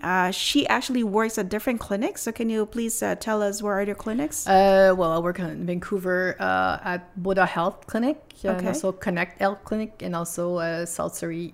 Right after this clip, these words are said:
Speaker 2: uh, Origin Health. And, um, yeah, that's the principal. I work there. I work also with autistic, autistic kids and sensory kids. It's also, also one of my passion. So actually, it's more metabolism, disease, and cancer, and autistic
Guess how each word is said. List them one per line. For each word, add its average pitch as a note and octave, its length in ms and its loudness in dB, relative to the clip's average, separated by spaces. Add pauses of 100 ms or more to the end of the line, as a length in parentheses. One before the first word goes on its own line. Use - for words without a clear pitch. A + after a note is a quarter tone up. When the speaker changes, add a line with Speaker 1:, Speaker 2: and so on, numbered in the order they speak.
Speaker 2:
uh, F#3 300 -4
Origin F3+ 360 -2
Health. E3 240 -6 (920)
And, E3+ 360 -2
um, D#3+ 840 -4 (160)
yeah, F#3 200 -4 (120)
that's - 240 -8
the G3+ 60 -16 (340)
principal. F3+ 460 -6
I F3+ 120 -4
work F3 200 -8
there. - 180 -4
I F#3+ 160 6
work G3+ 140 4
also F#3+ 260 2
with F3 160 -2
autistic, F3 520 -4 (260)
autistic - 400 -10
kids G3+ 240 -2
and F3 120 -4
sensory F3 400 -4
kids. F#3+ 220 -6
It's - 80 -10
also, E3 260 -4
also D#3+ 360 -2
one E3 160 -6
of D#3+ 60 -6
my D#3+ 120 -2
passion. D#3+ 460 -4 (500)
So F3 240 -4
actually, F3+ 380 -2
it's F#3+ 160 -8
more F3 200 -4
metabolism, G#3 840 -2 (380)
disease, G3+ 580 -4
and F#3 380 -2
cancer, G3 500 0
and F#3 260 -6
autistic F#3 500 -8